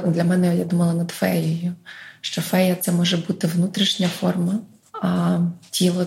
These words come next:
це може бути або ті персонажі, які в нас є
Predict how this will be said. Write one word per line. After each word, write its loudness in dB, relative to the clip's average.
це 2
може 2
бути 0
або 0
ті -14
персонажі, 0
які 0
в 2
нас 0
є 0